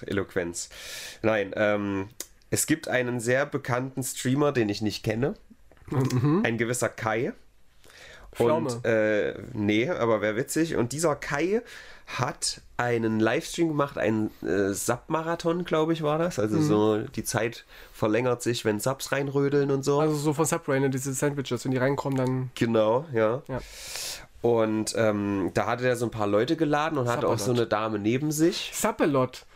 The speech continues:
Speaker 2: Wenn du ein Wortspiel brauchst für deinen, deinen Submarathon,
Speaker 1: Ja.
Speaker 2: Suppelot.
Speaker 1: Äh, ich
Speaker 2: Das
Speaker 1: hatte,
Speaker 2: ist geschenkt.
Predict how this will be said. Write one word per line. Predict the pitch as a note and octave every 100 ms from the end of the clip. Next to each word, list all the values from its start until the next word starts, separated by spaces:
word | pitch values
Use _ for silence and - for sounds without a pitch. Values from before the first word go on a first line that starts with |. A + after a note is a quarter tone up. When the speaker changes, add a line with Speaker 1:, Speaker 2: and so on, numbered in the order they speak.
| - - F3
Speaker 2:
Wenn | E3+ G#3
du | A3+
ein |
Wortspiel | F#3+ - G3
brauchst | D#3+ F3 -
für |
deinen, | E3+ E3 D#3+
deinen | D#3+ D#3
Submarathon, | - E3 D3+ D3 D#3+ F#3 G3 -
Speaker 1:
Ja. | A2+
Speaker 2:
Suppelot. | A3 C#3+ B2 - - - - -
Speaker 1:
Äh, | A2+ G#2+
ich | A2
Speaker 2:
Das | C3+ C3
Speaker 1:
hatte, |
Speaker 2:
ist | C3 A#2
geschenkt. | - F3+ D3+